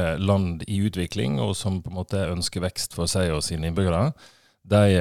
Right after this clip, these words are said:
er veldig, har, står veldig hardt på at her må rike land i Vesten, som har tross alt tjent seg rike, blant annet på billig fossil energi, nødt til å spa opp mer penger. Og det har vært en enighet rundt, eh, et par fond, men en del av det store finansieringsspørsmålet gjenstår.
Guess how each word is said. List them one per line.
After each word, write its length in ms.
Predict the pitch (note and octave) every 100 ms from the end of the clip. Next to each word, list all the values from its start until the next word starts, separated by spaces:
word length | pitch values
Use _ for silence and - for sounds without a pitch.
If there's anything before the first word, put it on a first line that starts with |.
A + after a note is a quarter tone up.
| D#2+
er 140 | G2
veldig, 220 | F#2+ F#2+ F2+
har, 80 | F#2
står 220 | - G2
veldig 140 | F2 E2+
hardt 160 | E2+
på 80 | - D2+
at 80 | -
her 160 | G2+
må 460 | F#2 D#2+ D2+ D2+ C#2+
rike 300 | F#2+ F#2+ -
land 160 | G2+ F2+
i 60 |
Vesten, 260 | F2 - -
som 200 | - F#2+
har 60 | F2+
tross 220 | - F#2+ E2
alt 140 | -
tjent 240 | - F#2 F#2
seg 160 | E2
rike, 320 | D2 D2 - A2
blant 320 | G2+ D#2 D2+
annet 380 | D2 C#2+ D#2+ E2
på 140 | E2 C#2+ C#2
billig 300 | C#2+ C#2+ D#2 -
fossil 320 | - F2+ D#2+
energi, 320 | C#2+ - B2 D#3+ - _ _ -
nødt 300 | G#2 F2+ -
til 160 | D#2+ C#2+
å 400 | C#2+ D2 D2 D#2
spa 240 | - - D#2
opp 80 | -
mer 140 | C#2+
penger. 240 | - - - - - _ _ -
Og 80 |
det 80 | A2+
har 80 | A2+
vært 480 | G#2 G#2+ G#2+ F2+ E2 - - _ _ G2
en 140 | F#2
enighet 500 | G2+ F#2+ F#2 G2+ G2+ G2
rundt, 400 | G2+ F#2+ _ -
eh, 320 | D#2+ D#2 D2+
et 120 | G2+ -
par 160 | F#2
fond, 220 | F2 G#2+ C3
men 160 | G2+
en 80 | F#2+
del 180 | A2+ G#2
av 80 | F2
det 120 | F#2
store 300 | - A2 G#2
finansieringsspørsmålet 1120 | - F#2+ F#2 - G2 F2 D2+ - - - F#2 G2
gjenstår. 460 | E2 - B1+ B1+